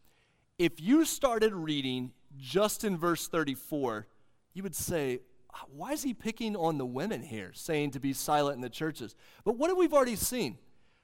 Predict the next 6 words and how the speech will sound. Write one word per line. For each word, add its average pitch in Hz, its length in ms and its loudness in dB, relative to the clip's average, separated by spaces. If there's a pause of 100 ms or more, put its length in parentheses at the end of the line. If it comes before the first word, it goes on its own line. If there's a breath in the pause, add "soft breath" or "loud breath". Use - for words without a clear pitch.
(320)
Twice - 600 -2
before, 156 800 0 (800)
he's 202 260 -4
told 196 380 0 (180)
other 262 280 0
groups - 560 -10